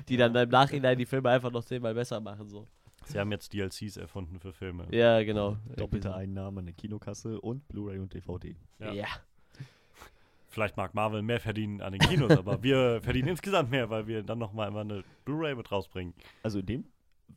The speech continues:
Speaker 3: angenommen, diese Idee ist tatsächlich akkurat, dann Kudos an wer auch immer sich das ausgedacht
Speaker 1: Ja.
Speaker 3: hat.
Speaker 1: Ja,
Speaker 3: Das
Speaker 1: ja,
Speaker 3: ist eine
Speaker 1: ja.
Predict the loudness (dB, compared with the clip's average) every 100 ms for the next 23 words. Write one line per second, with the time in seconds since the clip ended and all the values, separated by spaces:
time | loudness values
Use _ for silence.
0 | _ _ _ _ _ _ -4 -2 2 0
1 | 0 -4 -4 -2 -2 -2 -6 -8 -8 -10
2 | -12 -10 -8 -6 -8 -10 -20 _ -10 -8
3 | -8 -10 -16 _ _ _ _ -6 -2 -2
4 | -4 -8 -10 -8 -10 -10 -10 -10 -14 -20
5 | -20 -18 -14 -10 -8 -4 -2 0 2 2
6 | 2 4 4 4 2 2 2 0 0 -2